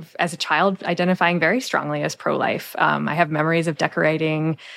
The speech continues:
signs for pro-life rallies as a kid. Um, and so, you know, I, I do come to this work from, uh, a perspective of someone who, um, really went through a transformation to,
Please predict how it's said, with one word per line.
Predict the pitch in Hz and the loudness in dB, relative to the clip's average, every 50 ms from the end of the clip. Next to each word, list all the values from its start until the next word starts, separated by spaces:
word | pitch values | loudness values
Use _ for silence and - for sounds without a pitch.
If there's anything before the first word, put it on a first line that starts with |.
| - - - | -18 -18 -10
signs | - - - 147 - 170 185 185 175 - | -4 2 4 6 6 8 6 6 4 4
for | - 185 | 0 0
pro-life | - - 175 165 165 160 165 - - | 2 4 4 6 6 4 4 2 0
rallies | 151 147 151 170 185 180 180 165 185 | 0 2 2 2 2 2 2 2 0
as | 170 160 | 0 -2
a | 170 | -2
kid. | - - 165 156 151 151 147 139 160 147 - - - - - - - - | -2 0 0 2 2 2 0 0 -2 -8 -10 -12 -20 -20 -20 -16 -6 2
Um, | - 170 165 147 143 151 151 151 147 139 - | 4 6 6 6 4 2 -2 -4 -4 -4 0
and | - 180 175 - | 0 0 0 2
so, | - 170 160 160 156 151 151 | 2 4 4 4 4 2 2
you | - 190 | 0 2
know, | 185 170 | 4 4
I, | 156 165 170 - - | 6 4 4 2 0
I | 175 | -2
do | 175 - 196 190 190 | -2 2 0 0 2
come | - 226 208 | 2 0 2
to | 196 180 | 2 2
this | 156 165 147 - - | 0 -2 -4 -4 -2
work | 143 160 170 175 - - | 0 0 0 0 -4 -6
from, | - - 160 151 147 147 147 147 147 143 - - _ _ - - | 0 2 2 2 2 0 -2 -4 -6 -6 -10 -20 _ _ 0 2
uh, | 170 165 151 - | 4 4 4 4
a | 170 | 2
perspective | - - 180 - - - 160 - - 180 170 156 156 | 0 -2 -4 -2 0 -2 -2 0 0 -2 -2 -2 -2
of | - 175 156 | -4 -4 -4
someone | - - 170 160 156 151 151 151 | -2 -2 -2 0 0 -2 -2 -2
who, | 143 - - 165 160 151 151 151 147 151 151 - - - - - - | -4 -4 -2 -2 0 0 0 0 0 -2 -4 -6 -14 -20 -14 -4 2
um, | - 175 156 147 147 143 143 - | 4 6 6 6 4 2 0 -2
really | - 180 190 196 202 | 0 2 4 4 4
went | 190 175 165 156 - | 4 2 0 -2 0
through | - 240 262 | 2 4 4
a | 170 | 4
transformation | - - 151 143 143 - - 156 147 143 135 135 - - 151 - - 151 | 2 -2 -4 -4 -4 -4 -8 -6 -6 -6 -6 -4 -4 -4 -4 -4 -4 -4
to, | - - 165 156 151 143 143 - 156 | 2 4 4 6 4 4 2 -2 -4